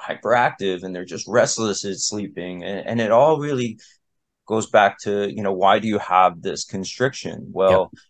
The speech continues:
Speaker 1: you know, it's, uh, you have, uh, look, at the end of the day, there's a genetic component and an environmental
Speaker 2: Yep,
Speaker 1: component. And the
Speaker 2: exactly.
Speaker 1: environment really <clears throat> contributes, uh,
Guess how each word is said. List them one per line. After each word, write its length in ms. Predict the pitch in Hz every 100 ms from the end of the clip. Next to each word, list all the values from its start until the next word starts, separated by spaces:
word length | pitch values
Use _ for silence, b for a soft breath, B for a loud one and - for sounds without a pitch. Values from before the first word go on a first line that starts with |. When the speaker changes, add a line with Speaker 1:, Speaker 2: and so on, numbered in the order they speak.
| _
Speaker 1:
you 120 | 90 87
know, 200 | 95 95
it's, 280 | 95 - 98
uh, 300 | 95 92 85
you 120 | 104
have, 240 | 113 110 - -
uh, 120 | - - _
look, 180 | 104 -
at 120 | -
the 80 | -
end 140 | 113 131
of 80 |
the 60 | 113
day, 280 | 95 123 143
there's 260 | 113 92
a 60 | 92
genetic 420 | - 101 123 131
component 600 | 135 123 120 135 156 156 98
and 100 | 95
an 100 | 95
environmental 680 | 92 90 82 87 87 -
Speaker 2:
Yep, 80 | -
Speaker 1:
component. 540 | 85 82 101 87 80 92
And 140 | 95
the 40 | 95
Speaker 2:
exactly. 280 | 95 92
Speaker 1:
environment 560 | 131 165 160 98 101 110 b _
really 640 | - 95 113 123 131 123 113
<clears throat> 100 | 113
contributes, 840 | 107 117 104 104 104 - - - -
uh, 180 | 98 -